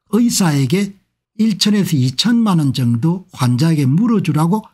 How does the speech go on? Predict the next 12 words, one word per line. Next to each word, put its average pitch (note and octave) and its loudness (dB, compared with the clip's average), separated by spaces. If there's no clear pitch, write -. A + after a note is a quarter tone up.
배상 D#3 0
판결을 E3+ 0
내린 C#3 0
경우가 B2+ -2
흔하다는 A3 -2
겁니다. C#3 -6
그렇게 G#3+ 2
되면 G3+ 0
의사는 G3 2
자기 G3 2
변호사비 D3 0
나가고 G#2 -4